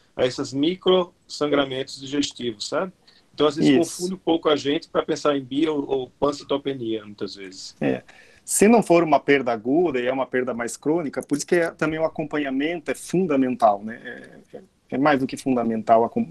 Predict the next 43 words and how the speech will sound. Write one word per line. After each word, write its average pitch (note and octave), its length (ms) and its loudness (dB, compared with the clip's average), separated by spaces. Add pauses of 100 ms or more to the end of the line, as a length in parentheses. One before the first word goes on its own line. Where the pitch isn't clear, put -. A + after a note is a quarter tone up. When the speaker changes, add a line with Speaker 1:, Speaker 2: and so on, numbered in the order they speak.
Speaker 2:
né, B2+ 180 2
esse C3+ 180 -4
segmento B2 600 2
dos A2 160 -4
pacientes, C3+ 720 -2 (200)
que - 80 -8
você C3 80 6
vai C3 120 8
sentindo, C3 760 4
né, B2 120 2
o A#2+ 80 4
paciente. C#3+ 600 -2 (520)
É, B2 160 4
nesse C3 240 6
caso, C3+ 300 4
que C#3+ 60 0
nem B2+ 160 4
uma A#2+ 360 -2
perda B2 320 2
de A2 100 -4
sangue, D3+ 340 -2
se C3 60 -6
não B2 100 -4
for C3 160 0
aguda, C#3 280 0
você D#3+ 120 -6
vai E3 160 2
ter F3 120 -4
um E3 60 -4
componente D#3 460 -2
ferroprivo, C#3+ 720 2
né? A#2+ 180 -8 (360)
Speaker 1:
Uhum. B2+ 320 -2
Speaker 2:
Então, B2 1000 4 (340)
lógico A#2+ 300 4
que - 60 -10
você, B2+ 80 4
a A#2 160 0
Perla B2+ 320 4
ali A#2+ 120 0
falou C3+ 360 0
que B2+ 100 -8
descartou A2+ 640 -4